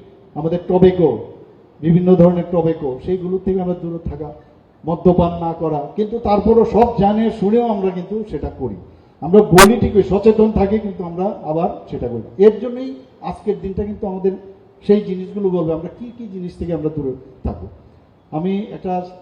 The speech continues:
মানে, প্রপার স্টাডি আমার নেই, কিন্তু আমি খবর পেয়েছি যে বেশিরভাগ লোক,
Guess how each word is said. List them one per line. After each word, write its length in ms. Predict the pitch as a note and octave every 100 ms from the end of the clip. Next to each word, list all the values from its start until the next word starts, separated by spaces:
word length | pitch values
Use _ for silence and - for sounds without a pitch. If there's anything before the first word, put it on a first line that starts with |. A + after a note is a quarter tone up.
| - _
মানে, 240 | E3 D#3+ D3+ D3+ - _ _ _ _ -
প্রপার 300 | D3 G3+ G3+
স্টাডি 380 | - F3+ F#3+ G#3
আমার 180 | G3+
নেই, 140 | F#3 G#3
কিন্তু 220 | G3+ F3+
আমি 120 | E3+ -
খবর 200 | D#3+ F#3 F3+ - - -
পেয়েছি 420 | E3+ F3+ F3 F3 - - _ -
যে 60 | C#3
বেশিরভাগ 580 | C#3+ E3+ A#3+ A#3+ A#3 G#3
লোক, 300 | G3 C#3 -